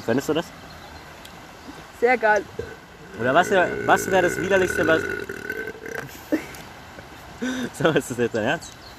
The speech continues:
Speaker 2: Ja, du hast gerübt.
Speaker 1: Nein, <laughs> gar nicht.
Speaker 2: Ja, na klar, der gerübt.
Speaker 1: Ich hab geredet, Alter.
Speaker 2: Ja, ich hab auch geredet.
Speaker 1: Okay. Na, da ist ein Vergewaltiger, geil.
Speaker 2: Läuft da jemand?
Speaker 1: Ja.
Speaker 2: Ich seh gar keinen.
Speaker 1: Der ist auch dann hoch schon gelaufen, du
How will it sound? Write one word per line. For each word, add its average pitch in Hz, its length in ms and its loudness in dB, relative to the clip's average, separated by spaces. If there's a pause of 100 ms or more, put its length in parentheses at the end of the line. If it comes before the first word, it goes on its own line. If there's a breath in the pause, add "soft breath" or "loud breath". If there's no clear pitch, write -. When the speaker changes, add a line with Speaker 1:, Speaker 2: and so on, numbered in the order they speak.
(300)
Speaker 2:
Ja, 202 100 0
du 247 160 -10
hast - 160 2
gerübt. 214 220 -4 (420)
Speaker 1:
Nein, 131 280 2
<laughs> - 0 -
gar 156 200 10
nicht. 147 240 6
Speaker 2:
Ja, 208 60 -4 (160)
na 269 80 2
klar, 302 260 4
der 240 140 2
gerübt. 214 260 -4 (180)
Speaker 1:
Ich - 160 0
hab 233 180 10
geredet, 190 480 8
Alter. 160 280 6
Speaker 2:
Ja, 226 140 8
ich - 180 2
hab - 200 6
auch 339 140 12 (100)
geredet. 254 500 0 (1400)
Speaker 1:
Okay. 113 260 2 (240)
Na, 147 120 10
da 143 100 6
ist 127 80 4
ein 123 60 -6
Vergewaltiger, 110 540 -2
geil. 104 240 -2 (600)
Speaker 2:
Läuft 269 180 -2
da 233 40 4
jemand? 202 260 0 (400)
Speaker 1:
Ja. 120 200 4 (1400)
Speaker 2:
Ich 254 100 -12
seh 277 200 -6
gar 214 100 -4
keinen. 208 260 -8 (240)
Speaker 1:
Der 123 100 6
ist - 180 4
auch 139 120 6
dann 123 200 6
hoch 175 160 8
schon 123 160 0
gelaufen, 117 340 4
du 110 80 0